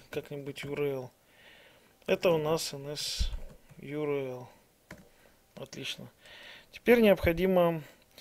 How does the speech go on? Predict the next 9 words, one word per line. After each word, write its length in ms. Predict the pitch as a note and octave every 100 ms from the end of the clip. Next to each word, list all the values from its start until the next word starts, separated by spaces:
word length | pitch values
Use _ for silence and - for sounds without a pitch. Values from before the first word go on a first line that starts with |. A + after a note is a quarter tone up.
| - - - - - - - - - - - - -
с 120 | -
этими 280 | G3 F#3+ F#3+
штуками 460 | - G3 E3+ D#3
разобраться. 600 | C#3+ C#3 D3 C#3+ C3+ C#3+
У 80 | C#3+
нас 260 | F#3 A3 -
есть 160 | F#3+
кнопки 400 | - F#3+ F3+ -
«Favorite» 640 | D3 G#3+ A3 G#3 G3+ G3+